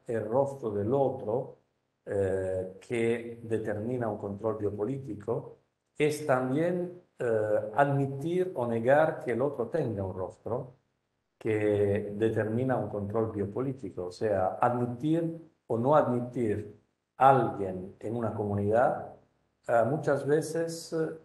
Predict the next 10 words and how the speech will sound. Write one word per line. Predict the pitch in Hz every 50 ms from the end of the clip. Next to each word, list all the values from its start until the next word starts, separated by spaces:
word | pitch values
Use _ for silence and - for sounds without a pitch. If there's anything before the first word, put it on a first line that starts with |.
| _
eh, | - 123 113 113 110 110 110 107 107 107 107 104 104 101 101 98 98 98 98 95 95 95 95 95 - - _ _ _ _
se | - - - 120 120
manifiesta | 120 120 120 120 117 117 - 151 156 151 156 151 - 160 160
también | - 131 117 117 117 123 127 127 131 135 147 143 135 -
con | - - 123 113 113 120 131 131 131 131
la | 131 131 135 135 - - 117 113 113 113 110
atribución | - - 113 120 117 117 113 113 - - 156 147 143 143
de | 120 113
un | 110 110
rostro | 117 135 139 139 - - - 156 160 165 165 165 -